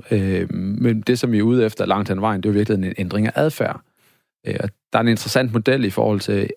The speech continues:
adfærd, hvor man siger, at adfærd består af tre markører. Der er motivationsdelen, der er en, øh, en,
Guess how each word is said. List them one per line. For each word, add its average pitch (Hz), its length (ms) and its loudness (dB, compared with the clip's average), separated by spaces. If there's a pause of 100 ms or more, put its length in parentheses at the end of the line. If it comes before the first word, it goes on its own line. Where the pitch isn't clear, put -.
(120)
adfærd, 110 300 2
hvor 98 120 0
man 95 120 -4
siger, 107 160 2
at - 60 -4
adfærd 127 300 2
består - 380 0
af - 140 0
tre - 220 0
markører. 98 420 -2
Der 98 140 -2
er 90 80 -2
motivationsdelen, 110 1000 -4 (480)
der 98 60 2
er 90 200 2
en, 82 140 -2
øh, 80 200 -6 (260)
en, 95 200 2